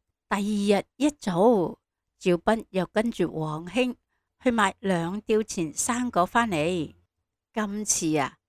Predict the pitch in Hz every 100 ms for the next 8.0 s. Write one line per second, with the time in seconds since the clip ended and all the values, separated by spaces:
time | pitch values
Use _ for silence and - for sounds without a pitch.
0 | - 214 202 190 160 139 - - - 202
1 | 208 214 - 165 180 - _ - 202 214
2 | 214 196 170 226 208 151 185 185 180 160
3 | - _ _ _ - 285 - 240 233 -
4 | _ _ - 156 180 175 - 175 170 170
5 | - 220 233 233 214 226 214 156 - _
6 | _ _ - 247 233 240 202 180 - -
7 | 294 - 226 214 175 160 175 190 220 156